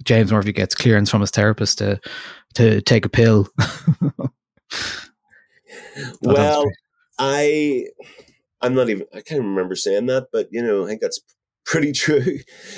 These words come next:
Speaker 2: But, you
Speaker 1: Book,
Speaker 2: know,
Speaker 1: yeah.
Speaker 2: well, we all, you know, we, it, it didn't end well, do you know what I mean? But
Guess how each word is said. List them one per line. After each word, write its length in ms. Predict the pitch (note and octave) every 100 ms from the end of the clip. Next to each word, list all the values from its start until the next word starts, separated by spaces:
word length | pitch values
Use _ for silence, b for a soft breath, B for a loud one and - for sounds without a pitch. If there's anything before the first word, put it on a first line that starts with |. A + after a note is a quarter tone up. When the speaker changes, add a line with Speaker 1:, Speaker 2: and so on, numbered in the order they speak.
| F3+
Speaker 2:
But, 120 | G#3+
you 120 | D3
Speaker 1:
Book, 240 | A#2+ A#2+ -
Speaker 2:
know, 60 | A#2
Speaker 1:
yeah. 140 | A#2+ - -
Speaker 2:
well, 180 | F3+ F#3
we 140 | F#3+
all, 240 | G#3+ G#3+ E3+
you 140 | G#3
know, 80 | F#3
we, 160 | D3+
it, 240 | D3 D#3 F3+
it 220 | D#3+ F3+
didn't 220 | G#3 F3+
end 280 | B2+ A#2+ C#3
well, 280 | D#3 D3+ D3+
do 120 | C3+
you 60 | C#3
know 80 |
what 80 | C#3
I 20 |
mean? 220 | C3 C#3+ C#3
But 260 | C3 A#2+